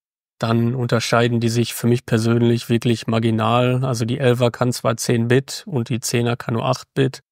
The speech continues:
aber in Sachen Bildqualität und Dynamikumfang unterscheiden sich die Kameras meiner Meinung nach kaum.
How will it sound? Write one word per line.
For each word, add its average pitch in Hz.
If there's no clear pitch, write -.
aber 113
in 110
Sachen 117
Bildqualität 120
und 120
Dynamikumfang 113
unterscheiden 110
sich 117
die 113
Kameras 110
meiner 113
Meinung 110
nach 110
kaum. 113